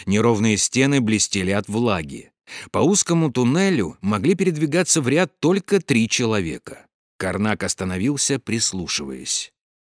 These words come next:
Один из солдат выругался, с размаху наскочив на него сзади. «Тихо!» прошипел генерал. Где-то впереди по камню шаркали ноги, и там, где туннель загибался влево, плясали на стене отсветы факелов.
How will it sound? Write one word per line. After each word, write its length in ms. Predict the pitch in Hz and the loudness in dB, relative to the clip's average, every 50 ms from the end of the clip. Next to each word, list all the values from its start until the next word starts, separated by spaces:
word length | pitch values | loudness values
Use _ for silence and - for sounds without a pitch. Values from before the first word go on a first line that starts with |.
| _ _ _ | _ _ _
Один 380 | - 92 95 87 92 120 113 113 | -4 -4 -2 0 2 2 2 2
из 100 | 101 - | 2 2
солдат 440 | - 101 98 98 92 95 92 90 | 2 2 0 0 0 -2 -4 -4
выругался, 680 | 87 82 95 139 156 147 143 156 147 - - 151 143 - - - - - | -4 0 2 2 2 4 4 2 2 2 2 2 0 0 -4 -10 -14 -4
с 100 | - - - | -2 0 2
размаху 500 | 127 127 113 92 107 123 135 127 127 131 | 2 2 2 2 2 2 2 2 0 0
наскочив 500 | 127 113 - - 110 98 - 120 107 - | 0 0 0 -2 -2 -2 -2 -2 0 0
на 60 | 110 | 0
него 240 | 107 107 104 107 101 | 0 2 2 0 0
сзади. 560 | 90 82 90 95 87 80 69 67 62 - - _ _ _ | 0 0 -2 -2 -4 -4 -8 -10 -14 -14 -18 _ _ _
«Тихо!» 600 | - - - - 101 95 - - - - - - - _ _ _ _ _ | 2 2 2 2 0 -4 -6 -4 -2 -2 -2 -4 -4 _ _ _ _ _
прошипел 680 | - 104 98 101 - - 90 85 - - 92 92 92 | -6 -4 -2 -2 -2 -2 -2 -4 -4 -4 -2 -2 -2
генерал. 560 | 90 90 95 95 95 90 80 73 64 58 - _ _ _ _ - - - - - - - - | 0 0 0 0 0 -2 -4 -6 -8 -10 -14 _ _ _ _ -18 -16 -14 -14 -14 -16 -14 -12
Где-то 360 | - - - 151 196 220 208 | -10 0 2 4 4 4 2
впереди 360 | - 202 202 196 170 156 214 | 2 2 2 2 2 2 2
по 160 | - 196 180 | 2 2 0
камню 420 | 143 - 190 208 202 196 190 180 160 | 2 2 2 2 4 4 4 4 2
шаркали 580 | - - 165 170 170 160 - - 170 170 180 | 0 0 0 0 0 0 -2 -2 0 0 2
ноги, 640 | 180 180 180 175 131 101 90 76 71 69 58 - - _ _ _ - | 2 2 4 4 2 2 0 -4 -8 -10 -12 -14 -18 _ _ _ -4
и 100 | 117 107 | -2 -2
там, 340 | - - 143 156 165 160 139 | 0 0 2 2 2 2 0
где 180 | 113 104 135 | 2 0 0
туннель 340 | - - 139 147 156 160 139 | 0 0 0 0 2 2 2
загибался 680 | 113 110 127 117 131 120 117 127 117 104 - - 101 | 2 0 0 0 2 2 2 2 2 2 0 -2 -2
влево, 520 | 85 85 98 120 156 190 202 185 190 175 - - - - - | -2 -2 0 2 2 2 4 2 2 0 -2 -6 -14 -16 -6
плясали 480 | - 120 139 127 - - 165 185 180 175 | -2 0 2 2 4 2 2 2 2 2
на 120 | 160 156 | 2 2
стене 500 | 139 - - - 123 127 135 139 143 147 - _ | 0 0 0 0 0 2 2 2 2 0 0 _
отсветы 540 | - 113 107 - - - 110 110 98 - 110 | -2 -2 0 2 0 0 0 -2 -2 -2 -4
факелов. 800 | 95 - - 101 78 - - - 67 65 64 - - - - | -4 -2 -2 -2 -2 -4 -6 -10 -10 -10 -12 -14 -18 -20 -20